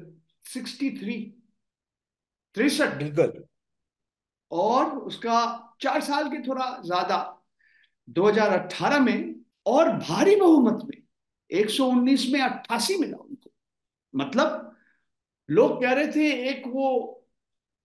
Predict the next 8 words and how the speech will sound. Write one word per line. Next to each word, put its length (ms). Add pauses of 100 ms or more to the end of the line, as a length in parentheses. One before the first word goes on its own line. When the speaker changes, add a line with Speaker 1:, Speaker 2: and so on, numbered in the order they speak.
(320)
Speaker 1:
जुआ, 1160
जुआरी 520
के 100
एक 380
gamble 440
ले 120
रहे 200
वो 420